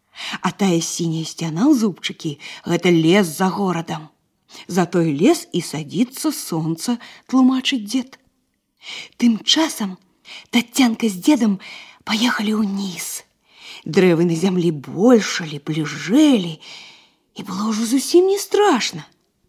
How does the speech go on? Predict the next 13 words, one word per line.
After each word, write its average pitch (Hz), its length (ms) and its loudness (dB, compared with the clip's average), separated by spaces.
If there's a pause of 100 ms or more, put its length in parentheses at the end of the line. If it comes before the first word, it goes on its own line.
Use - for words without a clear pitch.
(420)
А 254 120 0
калі 339 240 10
апусціліся 269 800 6
да 226 80 2
пляцоўкі, 330 800 2 (720)
першы 277 400 6
сышоў 190 400 -2
дзядуля 170 600 4 (580)
і 403 100 8 (160)
адразу 233 640 4 (260)
падхапіў 226 560 0
Таню 190 460 -2 (240)
пад - 180 -12